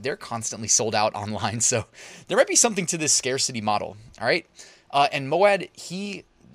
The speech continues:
recognized this. Maybe he thought it up. Maybe he just studied what other people are doing, but he also does that.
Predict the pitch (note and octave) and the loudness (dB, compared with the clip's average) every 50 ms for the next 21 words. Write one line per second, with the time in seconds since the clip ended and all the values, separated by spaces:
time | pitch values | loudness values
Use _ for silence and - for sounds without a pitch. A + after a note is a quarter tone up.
0 | - - A#2+ C3+ D#3 - G3 E3+ F3+ E3+ F3+ E3+ D3+ D#3+ F3 F3 - - - B2+ | -20 -8 -2 0 0 0 -2 -4 -2 -2 0 -2 0 -2 0 0 2 2 0 0
1 | B2+ C#3 C#3 D#3 D#3 C#3+ A#2 - D3+ B2+ - C3 B2+ C3 A#2+ B2 E3 E3+ - C#3 | -2 -6 -4 -6 -6 -8 -8 -8 -10 -2 2 4 4 4 6 4 4 4 4 0
2 | C#3+ C3 B2+ B2+ B2 G2+ A#2+ A#2 - - - A#2+ C3 C3+ C3 A2+ G#2+ A2+ A2 - | -4 -4 -4 -6 -4 -2 0 0 0 2 2 0 0 0 -4 -4 -2 -2 0 0
3 | B2+ C3+ C3+ C3 D3+ - B2 A#2+ A2+ A#2+ D#3 E3+ F3 D#3+ C3 A#2 A2 - - F3 | -2 -2 -2 -4 -4 -2 0 0 0 0 0 -2 -2 -4 -4 -8 -8 -8 -12 -14
4 | D#3+ - - C#3+ E3 D#3+ - C#3 A2+ F#2 F2+ D#2 - - - - | -10 -8 -8 -8 -8 -8 -8 -10 -8 -10 -4 -4 -4 -4 -6 -14